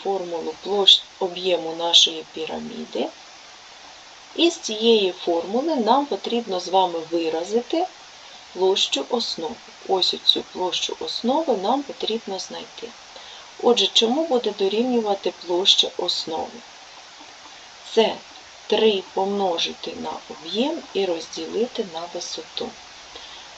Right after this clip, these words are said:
Отже, обраховуємо. Три помножити на тридцять два і розділити на висоту у нас шість.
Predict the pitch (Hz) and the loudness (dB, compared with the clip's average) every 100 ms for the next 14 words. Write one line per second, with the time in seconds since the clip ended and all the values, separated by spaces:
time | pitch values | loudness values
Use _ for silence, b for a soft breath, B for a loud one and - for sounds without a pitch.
0 | - - 220 - - 208 208 220 - 180 | -16 2 4 4 4 4 6 4 4 -4
1 | 165 160 117 117 - - - - - 202 | -4 -10 -12 -12 -16 -18 -20 -16 -2 2
2 | 196 175 180 - - - 202 208 233 247 | 2 0 -6 -12 -18 -4 -2 2 4 4
3 | 208 185 - 175 170 - 196 190 175 - | 2 -2 -6 -6 -6 -4 0 0 0 -4
4 | 165 170 - - 165 160 196 262 - - | -4 -4 -10 -12 -6 -4 -2 -4 -10 -18
5 | B B B B - 226 233 208 - 214 | B B B B 8 10 10 6 2 0
6 | 208 190 - 170 165 156 160 - - - | 0 -4 -6 -8 -8 -8 -8 -6 -8 -4
7 | 269 311 - - 160 185 233 233 - - | -2 0 -2 -8 -6 -2 -2 -2 -14 -2
8 | - - - - - - - | 4 6 6 4 -10 -18 -20